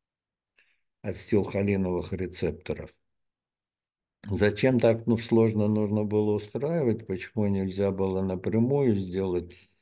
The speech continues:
я ответить не могу. <coughs> Но вот такое устройство существует везде, и синаптическая передача — это универсальный способ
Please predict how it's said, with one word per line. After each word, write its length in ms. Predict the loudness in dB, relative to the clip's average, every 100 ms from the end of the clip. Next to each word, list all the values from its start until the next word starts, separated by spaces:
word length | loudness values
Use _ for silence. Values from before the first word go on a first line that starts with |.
| _ _ _
я 340 | -4 0 0 0
ответить 640 | -2 -4 -2 -2 -2 -4
не 140 | -4 -4
могу. 600 | -2 -2 0 0 0 -8 _ _ -20 _ _ _ _ _
<coughs> 60 | 0 2 2 0 -8 _ _ 0
Но 480 | 4 6 6 2
вот 440 | -2 -2 -2 -2 -10 -14 -4
такое 400 | -2 2 6 6
устройство 720 | 6 0 2 4 4 4 -4 -8
существует 800 | -4 -6 -4 -6 -2 -2 -2 -2
везде, 680 | -2 -2 -4 0 0 2
и 40 | 0
синаптическая 960 | 0 -2 -2 -2 -2 -2 -2 -4 -4
передача — 680 | -2 -4 -2 0 0 -2 -6
это 180 | -8 -6
универсальный 920 | -4 -2 -2 -2 -2 0 2 0 -6 -10 -20 -20 -20 -20
способ 640 | -8 0 0 0 -8 -10